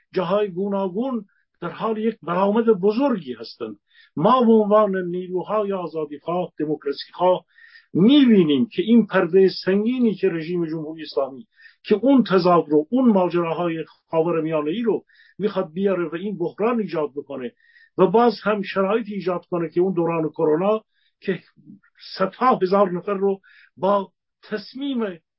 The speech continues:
علی، سید علی ضحاک واقعاً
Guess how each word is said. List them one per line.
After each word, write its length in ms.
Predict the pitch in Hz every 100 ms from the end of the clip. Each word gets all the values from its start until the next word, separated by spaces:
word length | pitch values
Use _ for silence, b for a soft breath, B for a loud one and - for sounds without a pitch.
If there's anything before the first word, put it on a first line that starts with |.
| _ _ _ _ _ _ _ -
علی، 460 | 165 165 180 175 151 - -
سید 260 | 165 160
علی 260 | 160 160 175
ضحاک 560 | 147 160 - 196 196 - - _ _ _ _ _ _ -
واقعاً 500 | 160 175 160 185